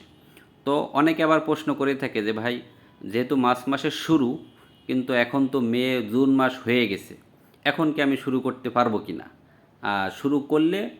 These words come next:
আহ, মানে, খারাপ কিছু হবে কি না?" না ভাই, আপনি মে, জুন অবশ্যই শুরু করতে পারবেন,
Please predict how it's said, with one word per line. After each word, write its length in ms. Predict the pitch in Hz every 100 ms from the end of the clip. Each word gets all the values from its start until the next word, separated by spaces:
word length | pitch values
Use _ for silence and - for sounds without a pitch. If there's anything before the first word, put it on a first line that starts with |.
| - - _
আহ, 760 | 107 104 101 98 95 - - -
মানে, 200 | 127 131
খারাপ 280 | - 165 160 -
কিছু 200 | 147 120
হবে 240 | 104 95
কি 140 | 85
না?" 100 | 80 - - _ _ - _
না 180 | 143 151
ভাই, 160 | 101 87 - - _ _ -
আপনি 500 | 107 - 127 135 143 -
মে, 360 | 107 113 135 135 117
জুন 420 | 135 147 156 104 - - _
অবশ্যই 520 | - 107 139 - 160
শুরু 220 | 156 143 139
করতে 300 | 139 139 135
পারবেন, 380 | 139 135 165